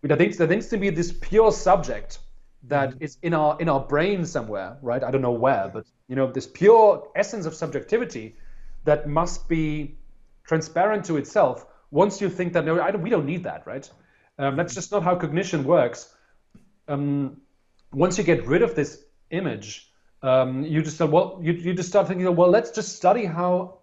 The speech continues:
Speaker 1: how, how reasoning works and how the human mind works, and then see where does it go wrong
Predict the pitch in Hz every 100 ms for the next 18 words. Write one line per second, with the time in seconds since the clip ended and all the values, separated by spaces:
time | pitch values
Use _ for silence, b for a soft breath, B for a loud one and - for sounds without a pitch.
0 | - - 175 165 180 185 175 196 208 180
1 | 147 208 - 151 139 156 156 165 147 143
2 | 127 147 170 123 - b b b b -
3 | 156 180 262 277 - 185 175 175 - -
4 | 120 165 208 185 165 170 147 135 240 285
5 | 285